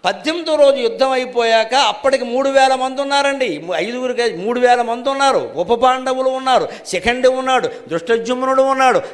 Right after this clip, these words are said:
అందరూ బతికారు. వాళ్ళందరూ శిబిరంలో హాయిగా పడుకున్నారు శుభ్రంగా, మందు విందు చిందు అన్నీ ఇంకా గెలిచాం, గెలిచాం,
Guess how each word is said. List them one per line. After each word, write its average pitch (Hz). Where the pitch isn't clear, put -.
అందరూ 220
బతికారు. 214
వాళ్ళందరూ 196
శిబిరంలో 262
హాయిగా 262
పడుకున్నారు 247
శుభ్రంగా, 247
మందు 240
విందు 240
చిందు 240
అన్నీ 233
ఇంకా 254
గెలిచాం, 214
గెలిచాం, 233